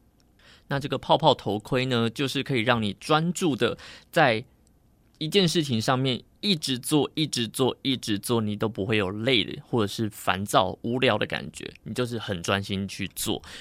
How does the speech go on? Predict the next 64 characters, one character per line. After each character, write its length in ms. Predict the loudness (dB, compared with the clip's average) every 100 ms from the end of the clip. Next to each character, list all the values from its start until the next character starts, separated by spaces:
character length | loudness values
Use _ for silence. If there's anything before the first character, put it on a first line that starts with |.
| -20 -14
那 140 | -4 0
这 40 |
个 80 | 2
泡 140 | 2
泡 100 | 2
头 200 | 4 4
盔 120 | 4 2
其 160 | 0
实 140 | -4 0
也 160 | 0
是 140 | 2 0
有 100 | -2
它 160 | -2
的 80 | -4
缺 300 | -4 -2 0
点 200 | 0 -2
在 240 | 0 0 0
的， 180 | -8 -16 _
就 140 | -6 -2
例 100 | 0
如 160 | 0
说， 340 | 2 4 4 2 _ _ _
大 180 | -4 -2
雄 220 | 2 0
就 80 | 0
去 160 | -2 -2
找 180 | -2 -4
静 280 | -4 -6
香， 260 | -2 -2 0
就 80 | -2
跟 100 | 0
他 140 | 0
说 300 | -2 -4 -4 -2
：“诶， 160 | -2 -2 -6 -20 _
你 140 | -2
最 120 | 2 2
近 120 | 2
有 100 | 2
什 100 | 0
么 140 | -2
事 240 | -2 -2 -2
情， 180 | -4
就 120 | -4 -6
是 320 | -6 -8 -8 _ _
明 140 | -2 4
明 80 | 6
很 100 | 6
想 220 | 4 2
做， 160 | 2 2
可 100 | 2
是 120 | 0
没 100 | 0
有 80 | 0
行 240 | -2 -4
动 220 | -4 -4
力 120 | -6
的？” 140 | -6 -10
静 160 | -4 0
香 140 | 0
就 80 | 0
跟 100 | 0
他 160 | 0 -2 -8
指 180 | -10
着 240 | -4 -2